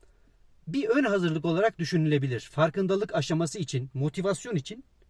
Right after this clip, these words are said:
bir ön aşama olarak dikkate alınabilir. Ne yaptık? İlk olarak, e, kumar bağımlısı aile ferdimizi karşımıza aldık. Çok samimi bir şekilde, hiçbir şekilde suçlamadan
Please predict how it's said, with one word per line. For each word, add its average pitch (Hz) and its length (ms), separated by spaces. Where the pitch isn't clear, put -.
bir 277 120
ön 262 200
aşama 175 300
olarak 185 280
dikkate 160 320
alınabilir. 131 560
Ne 277 100
yaptık? - 580
İlk 233 260
olarak, 185 460
e, 131 40
kumar 247 340
bağımlısı 151 420
aile 202 300
ferdimizi 139 540
karşımıza 156 540
aldık. 185 440
Çok 247 200
samimi 196 460
bir 156 60
şekilde, 135 420
hiçbir 214 360
şekilde 143 360
suçlamadan 175 640